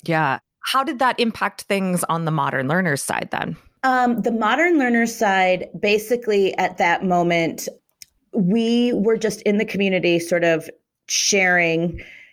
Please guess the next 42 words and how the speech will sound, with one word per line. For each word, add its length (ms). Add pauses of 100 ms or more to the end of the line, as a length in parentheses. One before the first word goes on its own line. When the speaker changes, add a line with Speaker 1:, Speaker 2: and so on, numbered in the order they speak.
(180)
Speaker 2:
the, 180
the 100
community 400
members 380
were 100
sharing 420
what 340
was 120
happening 520
in 300
their 320
location. 920 (240)
So 440
a 80
few 260
of 160
our 140
international 600
members 520
were 80
saying, 320
"Yes, 200
we've 180
been 140
out 220
for 140
a 80
week. 400
We're, 280
we're 140
going 300
virtual 400
tomorrow." 640 (300)
And 220
then, 340 (120)
and 140
then 140
the 100
U 200
S 240
went 180
virtual. 520